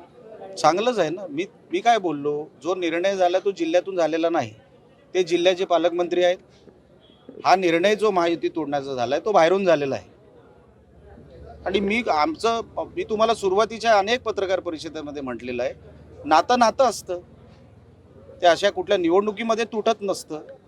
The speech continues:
आणि ते तुटणारही नाही. जे डिसिजन घेतले गेले ते वरच्या स्तरावरून घेतले गेले भारतीय जनता पक्षाचे, जे आम्हाला दिसतंय. म्हणून त्या, त्यासाठीच मी बोललो ना त्यांचा प्रश्न,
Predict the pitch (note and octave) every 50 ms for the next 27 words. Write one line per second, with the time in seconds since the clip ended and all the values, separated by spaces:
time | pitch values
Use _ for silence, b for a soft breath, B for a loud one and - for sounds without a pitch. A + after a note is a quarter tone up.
0 | _ _ - E3 G3+ G3+ A3+ A3+ - A3 - - A#3 B3+ B3+ B3+ G#3 F3 E3 D#3+
1 | E3 - - _ _ _ _ _ _ _ - _ _ _ _ - - F#3+ A3 F#3+
2 | F#3 F#3+ E3 E3 G#3 G#3+ A#3+ B3 A#3 G3 F#3 - G3 G3+ G3 F3+ E3+ D#3+ D#3+ F3+
3 | G#3 G#3 - - G#3 G3+ F#3 F3+ F3 - A3+ A#3 A3+ - G#3 G3 G3 G3 F#3+ F#3+
4 | G3 D#3+ D3+ - D3+ E3 D#3 D3 D3 D3+ D#3 C#3+ C3+ C3 B2 D#3 D3+ D#3 D3+ D3
5 | B2+ D3+ - D3+ C3+ - E3+ E3 E3+ F#3 F3+ G3+ G3 F3+ F3 F#3 F#3+ G3 F#3+ D#3
6 | D3+ - - - B2 G#2+ - _ _ _ - - - _ _ _ _ _ - -
7 | _ _ _ _ - - _ _ _ - - - - - - - - - - -
8 | - - E3+ F#3 A3 B3 A3+ - - F#3 F3+ F#3 G#3+ A#3 F#3+ - - - - -
9 | - - - - - - _ - - - - - - - - - - - - F3+
10 | G#3+ - G3+ G3 F#3 B3+ A#3+ B3+ C4 A3 F#3+ F3 F3+ F3 E3+ F3 F3 A3+ G#3 F#3
11 | F3 F#3+ - E3+ E3+ D#3 - D#3+ D3+